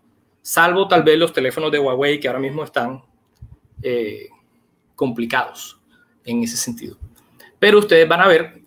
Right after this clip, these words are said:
que en mi teléfono, en mi colección de fotos, ustedes pueden ver aquí toda la colección de fotos que yo tengo. Están todas las fotos que yo he tomado. Eh, yo me he tomado la libertad de, por ahora, deshabilitar también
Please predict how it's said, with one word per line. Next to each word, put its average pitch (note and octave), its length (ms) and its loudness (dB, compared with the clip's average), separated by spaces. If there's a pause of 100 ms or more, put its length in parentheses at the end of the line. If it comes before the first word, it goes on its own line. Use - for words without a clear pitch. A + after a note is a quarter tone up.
que - 560 -2
en E3+ 300 0
mi F3 260 -4
teléfono, E3+ 360 2
en E3+ 40 -4
mi D3 80 -6
colección C#3 520 -2
de D#3 80 0
fotos, - 460 -4 (180)
ustedes A2 280 -14
pueden B2 200 -12
ver B2 120 -10
aquí A#2+ 180 -14
toda F3 400 2
la D#3+ 120 0
colección A#2+ 300 -6
de A#2 80 -4
fotos A#2+ 240 -10
que C3 100 -10
yo B2 60 -6
tengo. - 260 -14 (460)
Están C3+ 300 0
todas F3 140 2
las - 80 0
fotos D#3 200 -2
que C3 100 -6
yo C3 100 2
he - 20 0
tomado. C#3+ 400 -2 (500)
Eh, C#3+ 300 2
yo G3 400 6
me D#3+ 160 2
he D#3+ 40 2
tomado F3 280 2
la F3+ 60 0
libertad C#3+ 440 0
de, D3 160 2
por D3 240 0
ahora, C#3+ 340 2
deshabilitar D#3 960 -2
también A2 500 -12